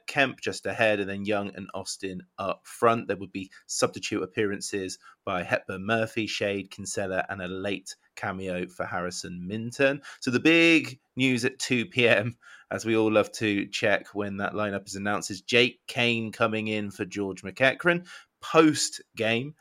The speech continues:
Michael Flynn says McEachran was ill in the morning and they didn't want to risk him or spread it within the group. It was a toss-up between Jake Kane and Kinsella, and Kane got the nod because he felt that he would move the ball quicker.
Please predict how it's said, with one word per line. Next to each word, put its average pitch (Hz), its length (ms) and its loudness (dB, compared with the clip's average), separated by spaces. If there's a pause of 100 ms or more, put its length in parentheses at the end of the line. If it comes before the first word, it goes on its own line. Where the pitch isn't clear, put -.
(220)
Michael 110 280 2
Flynn 104 240 -2
says 98 220 -4
McEachran 104 640 -2
was 95 200 -6 (160)
ill 135 300 6
in 131 120 0
the 104 80 -2
morning 120 320 0
and 110 80 -2
they 95 60 -4
didn't 101 200 -4
want 101 120 -4
to 98 80 -2
risk 101 500 -4
him 123 240 -2
or 95 100 -6
spread 107 420 -2
it 101 160 -4 (220)
within 98 400 -2
the 90 120 -4 (120)
group. 143 520 0
It - 80 -8
was - 140 -12
a 87 40 -14
toss-up - 520 2 (320)
between 101 760 0
Jake 95 260 -4
Kane 92 480 -6
and 90 360 -8
Kinsella, 123 960 2
and 95 380 -4
Kane 120 320 0
got - 280 0
the 101 100 -6
nod 104 340 0 (320)
because - 180 -12
he 95 100 -10
felt 98 260 -2
that 90 120 -4
he 101 80 -8
would 95 160 -8
move 95 240 -8
the 95 80 -12
ball 90 400 -10 (140)
quicker. 127 640 0